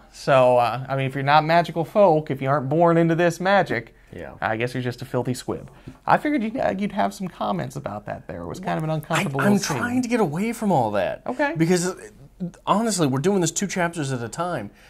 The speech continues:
Speaker 2: There's always something I can pick on in that fashion.
Speaker 1: Very fair.
Speaker 2: And, and that's two chapters at a time. And then I just get pissy. And then it's just, the whole episode is derailed because it's just me complaining about, um,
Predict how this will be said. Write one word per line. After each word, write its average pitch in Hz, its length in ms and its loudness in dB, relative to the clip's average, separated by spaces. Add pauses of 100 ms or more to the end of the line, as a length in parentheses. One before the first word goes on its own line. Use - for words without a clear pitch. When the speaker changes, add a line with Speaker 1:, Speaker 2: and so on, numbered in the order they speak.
(160)
Speaker 2:
There's 147 200 2
always 165 440 0
something 156 360 -4
I 139 80 -2
can 135 180 -6
pick 170 220 -10
on 143 160 -6
in 104 60 -8
that 90 180 -10
fashion. 73 480 -8 (120)
Speaker 1:
Very 127 200 -4
fair. 214 340 0
Speaker 2:
And, 165 180 -8
and 160 160 -2
that's 160 200 0
two 220 200 -2
chapters 190 480 -4
at 170 60 -4
a 147 80 -4
time. 135 400 -6
And 113 100 -6
then 156 120 0
I 170 80 0
just 170 180 -8
get 196 140 -8
pissy. 147 400 -4 (420)
And 143 140 -2
then 147 100 2
it's 143 120 -4
just, 139 360 -6
the 147 360 -8
whole 180 340 2
episode 175 420 0
is 165 100 -2
derailed 123 600 -2
because 127 320 -4
it's 117 100 -8
just 127 220 -4
me 135 260 -2
complaining 143 540 -4
about, 113 400 -2 (560)
um, 120 560 0